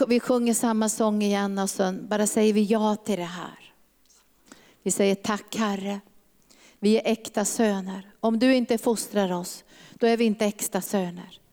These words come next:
Då är vi inga söner alls. Då bryr inte du dig om våra liv och vår framtid. Men vi är äkta söner.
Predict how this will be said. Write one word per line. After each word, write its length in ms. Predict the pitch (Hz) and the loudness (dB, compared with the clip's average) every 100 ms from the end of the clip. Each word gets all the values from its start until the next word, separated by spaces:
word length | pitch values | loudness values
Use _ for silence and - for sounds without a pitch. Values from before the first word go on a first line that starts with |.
| _ _ | _ _
Då 80 | 233 | 2
är 140 | 240 | 2
vi 60 | 254 | 2
inga 220 | 247 214 | 0 0
söner 440 | 208 233 202 202 190 | -2 0 0 0 -2
alls. 480 | 214 208 - - _ _ - | -4 -6 -14 -18 _ _ -2
Då 100 | 220 | 2
bryr 260 | 240 233 | 4 4
inte 220 | 226 214 | 2 2
du 160 | 208 208 | 2 4
dig 160 | 214 - | 4 2
om 280 | 214 233 | 2 2
våra 260 | 220 208 202 | 2 2 2
liv 380 | 202 214 196 - | 0 -2 -4 -8
och 320 | - - 202 | -18 -2 0
vår 120 | 190 190 | 2 0
framtid. 640 | 214 190 180 - 180 190 - _ _ _ _ _ - - | -2 -4 -6 -12 -14 -14 -20 _ _ _ _ _ -8 -2
Men 140 | 226 | 2
vi 240 | 226 269 - | 4 4 2
är 240 | 240 254 - | 0 0 0
äkta 400 | 226 - 240 226 | -2 -2 -4 -4
söner. 640 | - 214 202 214 196 | -2 -2 -2 -8 -10